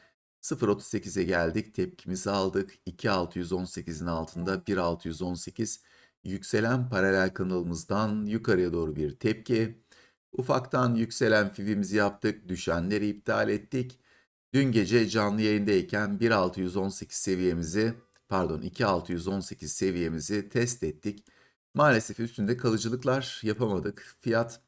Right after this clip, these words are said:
bu bölgede zorlandığını gördük. Ee, bir tık geriye geldik diyelim. Altı yüz on sekiz civarından tekrardan tepki bulup yedi yüz seksen altı ve yukarıya doğru hareketleri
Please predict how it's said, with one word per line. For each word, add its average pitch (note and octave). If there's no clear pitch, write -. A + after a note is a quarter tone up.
bu G#2
bölgede F#2+
zorlandığını F#2
gördük. F2+
Ee, -
bir F#3
tık -
geriye G#2
geldik E2+
diyelim. E2
Altı A2
yüz G#2+
on G#2+
sekiz F#2
civarından F#2
tekrardan E2
tepki G2+
bulup F#2+
yedi F#2+
yüz F#2+
seksen F#2+
altı F#2+
ve A2
yukarıya F#2+
doğru G2
hareketleri C3